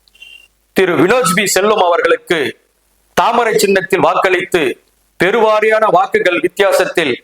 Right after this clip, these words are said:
வெற்றி பெற செய்வது நம் அனைவருடன் கடமை. வாக்களிப்போம்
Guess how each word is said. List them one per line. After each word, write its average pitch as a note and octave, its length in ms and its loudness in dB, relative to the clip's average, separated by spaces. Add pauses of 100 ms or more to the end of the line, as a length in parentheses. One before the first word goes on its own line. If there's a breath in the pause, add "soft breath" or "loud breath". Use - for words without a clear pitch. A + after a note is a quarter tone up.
(140)
வெற்றி F3+ 260 -2
பெற F#3 140 2 (120)
செய்வது E3 360 0 (420)
நம் D3+ 160 0 (220)
அனைவருடன் F#3 520 0 (140)
கடமை. D3+ 260 0 (1120)
வாக்களிப்போம் F#3 760 0